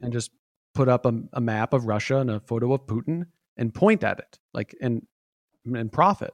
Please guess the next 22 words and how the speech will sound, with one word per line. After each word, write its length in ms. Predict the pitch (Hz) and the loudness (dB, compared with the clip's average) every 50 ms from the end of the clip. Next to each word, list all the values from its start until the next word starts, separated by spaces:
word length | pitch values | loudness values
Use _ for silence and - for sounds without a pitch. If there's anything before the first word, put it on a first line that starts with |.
| _ _ - | _ _ -4
That's 180 | 120 - - | -2 -2 -2
a 40 | 156 | 0
very 200 | 143 151 165 160 | 2 2 2 2
profitable 460 | 135 - 135 139 143 - 139 117 117 | 4 4 2 2 2 2 -2 -4 -4
strategy. 580 | - - - 135 165 170 143 131 - - - - _ _ _ _ _ _ _ _ _ _ _ _ _ | -4 -2 -2 -2 0 -2 -4 -8 -10 -14 -16 -16 _ _ _ _ _ _ _ _ _ _ _ _ _
But 180 | - 151 139 - _ _ _ _ _ - | 2 2 2 0 _ _ _ _ _ 0
the 120 | 156 202 | 2 2
other 140 | 233 277 196 | 4 2 2
point 300 | - 139 131 117 120 - | 2 2 2 2 0 -2
about 340 | - 117 131 127 127 123 - - - | -2 2 2 2 2 2 -2 -8 -6
the 160 | 120 123 113 | -2 0 0
me 540 | 110 113 123 143 160 160 160 156 151 151 - _ _ _ - | 2 2 2 2 2 0 0 -2 -2 -4 -6 _ _ _ -10
culture 380 | - 139 131 139 - - 175 170 | -6 -4 -4 -2 -2 0 0 2
that 140 | 170 175 | 2 2
we 100 | 175 175 | 2 2
have 220 | 160 175 180 185 - _ _ _ _ _ _ _ - | 0 0 0 -2 -6 _ _ _ _ _ _ _ 0
is 180 | 160 135 123 | 0 2 2
it's 160 | 139 131 - - | 2 0 0 0
also 340 | 156 175 185 - 208 - | 0 0 2 2 0 2
a 100 | - 147 | 2 2
me 600 | 131 120 113 120 135 143 156 156 160 156 156 151 - _ _ _ _ _ _ _ _ _ _ _ _ - | 2 2 2 4 4 4 6 4 4 2 0 -2 -4 _ _ _ _ _ _ _ _ _ _ _ _ -12
code, 420 | - - - 143 135 120 101 - | -12 -8 -4 -2 -2 -2 -2 -4